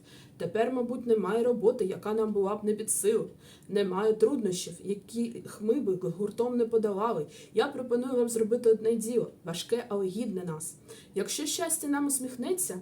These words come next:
ми повернемося до батька з гордо піднесеною головою та ще й з повними пригорщами золота. Маємо ще місяць і один день. То як, згодні?» «Згодні!» — в один голос відгукнулися брати.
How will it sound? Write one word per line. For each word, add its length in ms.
ми 140
повернемося 680
до 100
батька 440
з 80
гордо 320
піднесеною 560
головою 480
та 120
ще 220
й 80
з 80
повними 480
пригорщами 600
золота. 420
Маємо 360
ще 220
місяць 440
і 80
один 280
день. 340
То 100
як, 260
згодні?» 460
«Згодні!» — 800
в 60
один 280
голос 400
відгукнулися 580
брати. 360